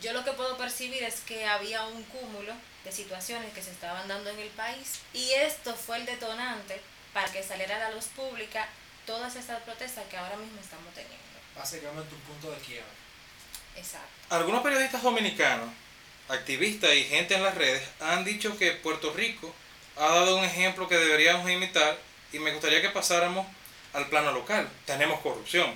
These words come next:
Speaker 3: El mayor escándalo del continente americano, Odebrecht, cuyo departamento para gestionar soborno operó desde República Dominicana. Una multitud de dominicanos se manifestó en las calles contra la corrupción y la impunidad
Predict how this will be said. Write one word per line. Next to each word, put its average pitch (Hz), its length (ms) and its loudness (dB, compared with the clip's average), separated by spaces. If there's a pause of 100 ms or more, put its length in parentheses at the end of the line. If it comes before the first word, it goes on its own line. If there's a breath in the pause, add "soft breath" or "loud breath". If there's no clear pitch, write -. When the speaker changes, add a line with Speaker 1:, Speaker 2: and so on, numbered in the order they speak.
(140)
Speaker 3:
El 156 140 2
mayor 160 240 10
escándalo 185 360 8
del 180 100 6
continente 175 360 4
americano, 180 680 6
Odebrecht, 135 540 6
cuyo 135 200 0
departamento 139 640 4
para 160 200 6
gestionar 151 340 4
soborno 151 380 4
operó 143 280 2
desde 151 360 2
República 139 460 -4
Dominicana. 127 540 0 (200)
Una 202 220 6
multitud 240 420 2
de 240 80 4
dominicanos 220 560 2
se 170 80 4
manifestó 151 460 -2
en 175 60 -4
las 202 120 -4
calles 143 480 0
contra 127 400 2
la 127 160 4
corrupción 135 720 2
y 117 60 -8
la 113 80 0
impunidad 139 460 0